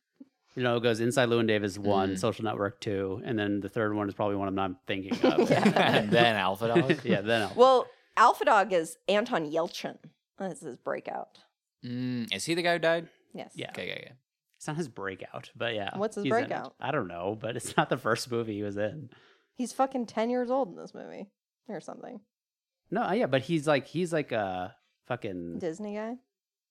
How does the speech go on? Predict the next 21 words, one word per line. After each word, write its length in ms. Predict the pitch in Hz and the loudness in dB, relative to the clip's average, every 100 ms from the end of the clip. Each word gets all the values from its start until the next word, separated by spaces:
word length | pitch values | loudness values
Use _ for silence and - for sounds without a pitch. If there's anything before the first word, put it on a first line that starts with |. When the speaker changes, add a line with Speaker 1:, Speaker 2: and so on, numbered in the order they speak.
| _ - | _ -6
Speaker 1:
just 180 | 143 175 | -4 -2
a, 80 | 143 - | -6 -6
he 140 | 170 | -10
was 340 | 151 139 147 127 | -4 0 0 0
a 60 | |
talented 440 | 120 123 123 120 120 | -2 0 0 0 -2
man. 300 | 160 113 - _ | -2 -6 -14 _
Speaker 3:
Sure. 160 | - - _ | -16 -16 _
Speaker 1:
But 120 | 139 | -2
he 80 | 165 | 2
was, 180 | 165 151 | 2 2
I 220 | 160 143 | 2 0
think 240 | - 208 | -2 -6
even 200 | 170 139 | -2 -2
Star 280 | 117 - 117 | 0 2 2
Trek 240 | 139 101 - | 2 -6 -8
came 160 | 107 | -8
out 160 | 98 95 | -8 -8
before 280 | 101 104 98 | -10 -8 -8
this 160 | 95 | -8
movie. 420 | 101 101 101 - | -10 -12 -14 -20